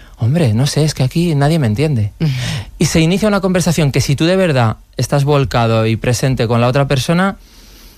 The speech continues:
Speaker 1: va a resultar, o sea, va a dar frutos seguro.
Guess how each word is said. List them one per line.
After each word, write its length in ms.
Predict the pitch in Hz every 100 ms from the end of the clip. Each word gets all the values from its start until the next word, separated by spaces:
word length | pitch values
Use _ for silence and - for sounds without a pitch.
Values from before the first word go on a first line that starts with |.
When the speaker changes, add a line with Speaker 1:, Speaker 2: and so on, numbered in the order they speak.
| - -
Speaker 1:
va 160 | 110 107
a 20 |
resultar, 800 | 123 135 127 117 127 139 151 160
o 80 | -
sea, 220 | 123 104
va 160 | 104 117
a 40 |
dar 180 | 123 131
frutos 540 | - - 139 151 156 -
seguro. 580 | - - 113 113 104 104